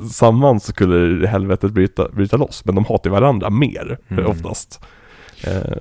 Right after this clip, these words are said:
Speaker 1: också bara kul sak, de bara landar vid lite snabbt och sen går vidare.
Speaker 2: Mm. Och nu ser vi bara på T V:n scenen när,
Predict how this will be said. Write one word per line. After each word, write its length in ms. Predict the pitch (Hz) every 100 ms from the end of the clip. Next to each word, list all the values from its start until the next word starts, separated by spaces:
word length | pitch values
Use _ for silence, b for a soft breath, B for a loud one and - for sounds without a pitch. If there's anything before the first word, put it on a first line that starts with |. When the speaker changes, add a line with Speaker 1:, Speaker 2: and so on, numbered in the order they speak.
| -
Speaker 1:
också 280 | - - 104
bara 320 | 98 92 -
kul 220 | - 104
sak, 200 | - 98
de 100 | 101
bara 120 | 95
landar 380 | 92 98 95 98
vid 240 | 98 90 95
lite 200 | - -
snabbt 340 | - - -
och 60 | 95
sen 180 | 82
går 100 | 82
vidare. 440 | 95 87 107 85 - - _ _ _ _ _ -
Speaker 2:
Mm. 360 | 92 90 90 92 B B B
Och 520 | B - 104 101 101 101
nu 540 | 98 104 107 104 101
ser 220 | - 104
vi 60 | 95
bara 140 | 92
på 80 | 90
T 220 | - 101
V:n 440 | 87 92 90 90 90
scenen 460 | - 98 92 92
när, 500 | 90 90 87 87 90